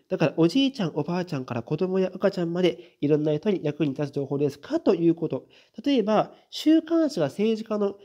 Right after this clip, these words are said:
えー、政務会活動費の、えー、着服について暴いた記事を書いたとします。えー、その罪が事実であれば、えー、その人を政治家のままにしておかない方がいいですよね。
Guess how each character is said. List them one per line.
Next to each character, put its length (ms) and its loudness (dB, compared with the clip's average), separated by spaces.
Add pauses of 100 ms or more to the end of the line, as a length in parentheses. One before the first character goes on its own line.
(140)
え 120 6
ー、 40 6
政 340 2
務 140 -2
会 280 0 (180)
活 260 -4
動 160 2
費 180 -2
の、 220 2
え 100 2
ー、 20 2
着 240 0
服 140 0
に 140 4
つ 100 -2
い 120 0
て 220 0
暴 220 2
い 60 -2
た 100 -6
記 140 -2
事 160 -4
を 200 2
書 100 2
い 60 -2
た 80 -10
と 80 -8
し 100 -12
ま 120 -14
す。 60 -20 (360)
え 160 8
ー、 40 4
そ 100 -4
の 100 2
罪 300 -2
が 240 -2
事 180 -4
実 200 -4
で 120 -4
あ 80 -2
れ 100 2
ば、 300 0 (260)
え 280 4
ー、 20 -18
そ 120 -6
の 160 2
人 280 0
を 240 2
政 340 2
治 100 -8
家 160 -2
の 100 0
ま 120 2
ま 80 4
に 80 2
し 60 -12
て 80 -4
お 60 0
か 80 -4
な 80 2
い 20 4
方 80 2
が 40 -10
い 80 -2
い 40 -4
で 100 -2
す 100 -10
よ 60 -12
ね。 180 -4